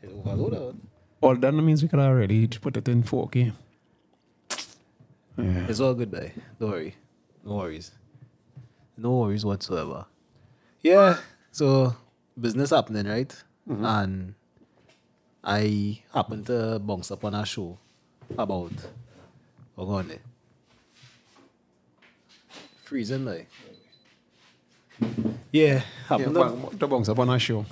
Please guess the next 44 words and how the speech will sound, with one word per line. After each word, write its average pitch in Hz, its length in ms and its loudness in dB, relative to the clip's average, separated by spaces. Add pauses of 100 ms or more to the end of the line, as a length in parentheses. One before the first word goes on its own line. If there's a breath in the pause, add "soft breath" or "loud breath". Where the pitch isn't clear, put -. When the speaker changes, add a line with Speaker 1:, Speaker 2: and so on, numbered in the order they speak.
(100)
Speaker 1:
a 131 160 2 (160)
show 165 260 2
by 131 200 2
Grey's 123 360 2
Anatomy 113 640 -2
writers 90 640 -4 (120)
called 101 340 -2
Grey's 110 220 -2
Anatomy. 87 680 -6
I 90 80 -16
think 98 300 -6
it's 95 160 -4
some 101 240 -4
fire 139 360 -4
service 78 340 -8
show, 90 200 -16
though. 55 200 -20 (560 loud breath)
Speaker 2:
It's 131 120 2
on 117 140 6
Netflix? 117 380 0 (420)
Speaker 1:
Netflix. - 500 -12
Speaker 2:
Uh, 113 160 4
Tacoma. 117 600 2 (1160)
Is 117 120 2
it 110 120 2
Tacoma? 117 540 2
Um, 98 540 -4
Speaker 1:
No, 120 460 2
it, 123 140 -2
Speaker 2:
F 117 80 -6
D? 113 100 -4
Speaker 1:
it, 127 160 -4
it's 117 160 -4
based 120 240 0
in 135 100 2
Seattle. 95 460 -2 (1200)
Speaker 2:
I 117 120 2
don't 113 160 0
know 113 60 2
where 110 160 2
it's 104 100 -4
Tacoma 104 480 -4
is. 120 80 -10
Tacoma. 127 300 -4